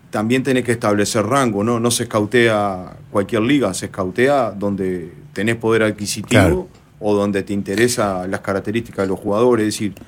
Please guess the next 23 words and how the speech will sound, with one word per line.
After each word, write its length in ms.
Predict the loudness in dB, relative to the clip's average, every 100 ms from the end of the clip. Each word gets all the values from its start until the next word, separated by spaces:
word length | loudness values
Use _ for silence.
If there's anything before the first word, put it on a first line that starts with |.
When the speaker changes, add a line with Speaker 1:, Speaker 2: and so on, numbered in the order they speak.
| -20 -20 -20 -8
Speaker 1:
eh, 440 | -4 0 0 0
se 160 | 0 0
ha 80 | 2
profesionalizado 880 | 0 0 -2 -2 -2 -2 2 2 4
mucho 520 | 4 0 2 0 0 -12 -20 -20 _ _ -20 -8
y, 480 | -2 0 0 -4 -8 -4
y 160 | -2
se 140 | 0 2
ha 20 |
involucrado 560 | 4 4 2 2 2 4
mucha 260 | 0 -2
gente. 300 | -6 -8 -10 -16 -6
Speaker 2:
¿El 180 | 4 4
scouting 400 | 6 4 4 4 2
es 60 | 0 -8
solamente 520 | 0 4 4 4 4
para 280 | 4 4 4
la, 300 | 4 4 2
la, 240 | 0 -2 -2
la, 180 | 0 -2 -2 -12 -4
para 220 | 0 0
seguir 240 | 4 4 6
jugadores 480 | 6 4 4 2